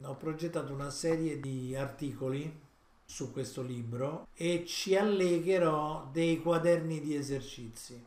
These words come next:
Questa è roba fantastica, cioè roba che, cioè queste cose qui gli italiani l'hanno insegnata al mondo,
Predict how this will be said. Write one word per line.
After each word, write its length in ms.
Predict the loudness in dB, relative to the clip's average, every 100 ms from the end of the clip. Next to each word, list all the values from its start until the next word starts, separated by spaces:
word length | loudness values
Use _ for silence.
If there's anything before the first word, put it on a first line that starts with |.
| -8
Questa 300 | -2 -2 0
è 20 |
roba 260 | -2 -2 -2
fantastica, 680 | -4 -4 -4 -4 -6 -8
cioè 240 | -4 -4 -4
roba 360 | -4 -4 -6
che, 460 | -6 -6 -6 -8 -10 _
cioè 200 | -8 -6 0
queste 340 | 0 2 2
cose 320 | 2 2 0
qui 260 | 0 2 2
gli 340 | 0 -8 -8 -4
italiani 440 | -2 0 2 0
l'hanno 260 | -2 -4 -6
insegnata 460 | -8 -10 -8 -6
al 100 | -6
mondo, 500 | -4 -6 -8 -10 -14